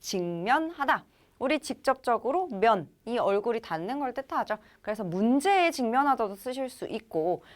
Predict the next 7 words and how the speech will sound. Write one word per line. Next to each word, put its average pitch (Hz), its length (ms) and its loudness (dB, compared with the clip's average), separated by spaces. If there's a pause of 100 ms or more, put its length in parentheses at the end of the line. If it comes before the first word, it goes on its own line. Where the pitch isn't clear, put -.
(120)
아니면 190 540 0
어떤 - 280 -6
상황에 339 680 -4
직면하다도 226 1080 -2
똑같이 285 360 -2
face란 254 520 -6
단어로 202 800 2